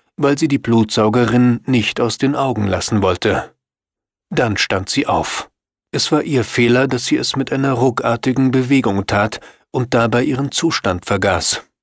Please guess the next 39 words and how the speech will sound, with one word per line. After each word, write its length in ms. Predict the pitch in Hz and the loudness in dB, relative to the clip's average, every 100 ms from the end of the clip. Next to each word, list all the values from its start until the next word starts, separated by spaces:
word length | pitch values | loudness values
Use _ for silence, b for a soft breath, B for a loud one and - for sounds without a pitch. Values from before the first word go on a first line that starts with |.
| _ _ _ | _ _ _
So 160 | - 147 | 0 2
kam 260 | 143 123 120 | 2 2 2
sie 140 | 123 | 0
zwar 240 | - 139 | 2 2
auf 120 | 120 - | 0 2
die 120 | 110 | 0
Beine, 420 | 104 104 113 120 B B B | 2 2 2 2 B B B
doch 200 | 135 127 | -2 0
in 160 | 147 139 | 0 0
diesem 280 | 160 151 | 2 2
Augenblick 760 | 147 127 135 120 123 156 - - | 2 2 2 2 4 2 0 -8
fing 200 | - 143 | -2 0
das 260 | 139 - - | 0 -4 -4
Zimmer 360 | - 113 110 | 2 4 4
an, 260 | 110 123 120 B B - | 2 2 0 B B -6
sich 300 | 131 127 - | -2 -2 0
vor 140 | 131 | 0
ihren 260 | 135 127 143 | 2 0 0
Augen 480 | 127 117 110 107 | 0 0 2 2
zu 200 | 104 - | 0 -2
drehen. 520 | 127 131 117 90 71 - _ _ _ - | 0 0 0 -2 -6 -12 _ _ _ -2
Rachel 400 | 123 139 - 147 | 0 0 0 0
hatte 160 | 135 | -2
das 200 | - 120 | -4 -4
Gefühl, 520 | - 120 - 104 107 117 | -4 -4 0 2 4 2
über 180 | 107 | 0
dem 220 | 107 113 117 | 2 2 2
Boden 360 | 113 101 92 | 2 0 -2
zu 120 | 82 | -2
schweben. 480 | 90 - 87 98 80 - _ _ _ _ | -4 -2 0 0 -4 -6 _ _ _ _
Sie 180 | 127 120 | -2 0
lief 300 | 120 117 - | 4 2 0
zwar, 400 | - 113 113 127 B B - | -2 0 0 0 B B -2
geriet 420 | 127 110 113 110 | 0 2 2 0
aber 220 | 101 104 | 0 0
aus 180 | 95 - | 0 -2
der 140 | 113 | 0
normalen 480 | 101 95 90 95 101 | 2 2 2 2 2
Richtung 560 | 104 107 - 95 92 | 2 0 0 0 0